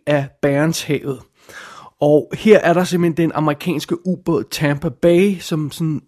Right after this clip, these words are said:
øh, forfølger i skjul en russisk ubåd. Ko-, Konik hedder den.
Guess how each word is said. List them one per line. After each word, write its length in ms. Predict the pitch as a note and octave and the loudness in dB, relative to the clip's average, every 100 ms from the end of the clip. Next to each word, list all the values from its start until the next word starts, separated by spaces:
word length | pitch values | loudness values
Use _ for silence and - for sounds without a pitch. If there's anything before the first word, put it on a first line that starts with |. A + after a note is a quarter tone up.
| _ | _
øh, 60 | - - - - | -20 -20 -20 -20
forfølger 600 | - D#3+ - G#3+ F#3+ E3 - | -12 -12 -4 0 2 0 0
i 100 | F#3 | 0
skjul 600 | C#3 - - G3+ C#3 D3+ - _ - | 0 -2 0 0 0 -10 -10 _ -6
en 140 | D#3 | -6
russisk 520 | C3+ C#3+ - D#3 - - _ - | -2 -4 -4 -10 -10 -18 _ -6
ubåd. 420 | D#3+ - D3+ C#3+ - _ - | -6 -2 0 0 -2 _ -12
Ko-, 320 | - D3+ - C#3 | -6 -4 -6 -8
Konik 420 | - D3+ D#3 D3 | -2 0 0 -4
hedder 200 | - B2+ | -8 -12
den. 180 | A2+ A#2+ | -10 -14